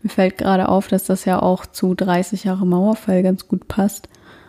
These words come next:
Oktober zweitausendneunzehn, Sprache ohne Grenzen, ist eigentlich ein cooler Slogan. <laughs> Also erstens, frage dich nicht,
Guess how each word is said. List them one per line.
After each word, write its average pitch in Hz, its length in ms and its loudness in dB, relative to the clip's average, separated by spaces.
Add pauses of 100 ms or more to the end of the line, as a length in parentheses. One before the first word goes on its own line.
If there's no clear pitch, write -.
(280)
Oktober 208 580 0
zweitausendneunzehn, 190 720 0
Sprache - 540 -2
ohne 190 240 2
Grenzen, 196 500 0
ist 190 160 -4
eigentlich 202 360 -2
ein 208 60 -18
cooler 214 300 0
Slogan. 196 540 0 (180)
<laughs> 196 140 4 (640)
Also 180 540 2
erstens, 196 760 0 (380)
frage 196 440 0
dich 196 240 -4
nicht, 196 440 0